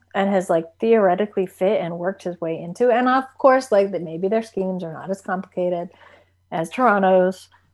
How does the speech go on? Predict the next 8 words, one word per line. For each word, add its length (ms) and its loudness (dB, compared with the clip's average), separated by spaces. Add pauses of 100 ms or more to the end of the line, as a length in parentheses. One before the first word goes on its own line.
(240)
but 320 6 (120)
they 120 6
can't 260 4
have, 160 2
all 220 8
have 160 0
been 260 0
duds. 560 0